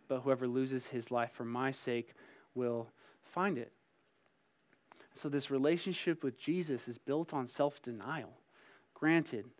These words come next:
the cross is what the, is,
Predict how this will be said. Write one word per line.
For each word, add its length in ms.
the 60
cross 720
is 200
what 320
the, 320
is, 220